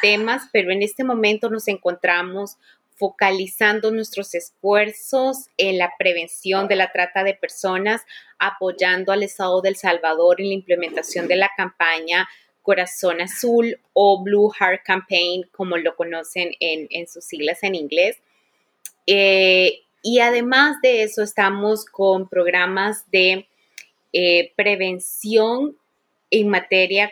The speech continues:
comu-, eh, comunitaria o local. Tenemos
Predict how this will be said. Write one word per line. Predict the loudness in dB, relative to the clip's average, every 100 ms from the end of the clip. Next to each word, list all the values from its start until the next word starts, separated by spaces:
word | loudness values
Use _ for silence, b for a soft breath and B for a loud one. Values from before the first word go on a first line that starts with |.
| -4
comu-, | -2 -2 -4
eh, | -4 -4
comunitaria | -4 -2 -2 -4 -2 0 2 0 0
o | 0
local. | 0 -2 0 0 0 -2 -6 -14 _
Tenemos | -2 0 -2 -2 0 0 -2 -8